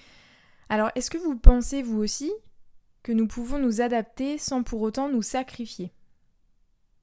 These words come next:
C'est vrai que c'est quelque chose que j'ai en tête,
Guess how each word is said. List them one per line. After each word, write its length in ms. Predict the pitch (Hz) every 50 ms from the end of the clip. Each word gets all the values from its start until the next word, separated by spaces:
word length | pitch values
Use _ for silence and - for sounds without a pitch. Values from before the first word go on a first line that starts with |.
| _ _ _ _ - - - - - - _ _ _ _ _ _ _ _
C'est 160 | - - 226
vrai 160 | 208 247 285
que 60 | 285 -
c'est 100 | - 240
quelque 260 | 247 247 233 - 240
chose 240 | 226 - 294 285 -
que 120 | 247 226
j'ai 160 | 214 220 254
en 120 | 247 233 214
tête, 480 | - 208 202 233 247 - - - -